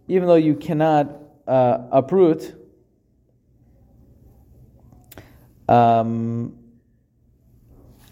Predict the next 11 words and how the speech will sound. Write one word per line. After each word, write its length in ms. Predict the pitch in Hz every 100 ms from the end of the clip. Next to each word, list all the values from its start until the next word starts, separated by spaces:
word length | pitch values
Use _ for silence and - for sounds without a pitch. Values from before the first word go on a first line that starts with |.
| _ _ - _ -
produce 480 | - 180 156 147 -
on 460 | 98 139 135 135
Yom 260 | 143 175 185
Tif, 220 | 143 127
but 100 | 131
here 200 | 123 165
where 100 | 131
it 60 | 127
looks 240 | 151 -
like 180 | 151 151
Klayim 800 | - 165 233 185 156 175 190